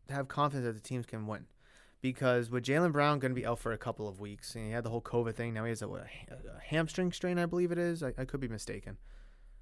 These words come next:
Where's this team gonna find its secondary offense? Hence why I want them to trade for John Wall. The secondary offense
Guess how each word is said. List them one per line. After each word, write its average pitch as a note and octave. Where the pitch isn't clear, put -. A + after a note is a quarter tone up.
Where's A3
this A#3
team F3+
gonna E3
find C#3
its A#2
secondary A#2+
offense? -
Hence G#3
why F#3+
I F3+
want F#3
them F3
to F3
trade F#3+
for E3+
John F#3
Wall. D#3
The D3+
secondary A3+
offense C#3+